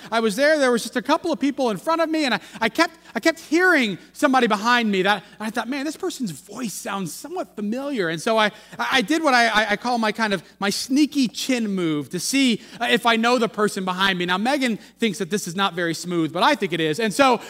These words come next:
I, so I just kinda do this chin. Do you guys do this? Just kinda scratch your chin, kinda look back?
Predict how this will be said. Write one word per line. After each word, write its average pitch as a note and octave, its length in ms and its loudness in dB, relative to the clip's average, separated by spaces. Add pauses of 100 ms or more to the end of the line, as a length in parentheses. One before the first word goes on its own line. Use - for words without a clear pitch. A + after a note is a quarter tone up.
(140)
I, A3+ 300 4
so C4+ 120 2
I C4+ 100 6
just C#4 160 -2
kinda D4 140 4
do C4 100 0
this B3 120 0
chin. B3+ 300 2
Do G#3 40 -2
you A3+ 60 0
guys A#3+ 140 4
do B3 80 -2
this? B3 160 0
Just G3+ 100 -12
kinda G#3+ 140 0
scratch G#3 340 2
your G3 80 -10
chin, G#3+ 240 -4
kinda G3 200 -6
look G3 180 -8
back? G3 180 -4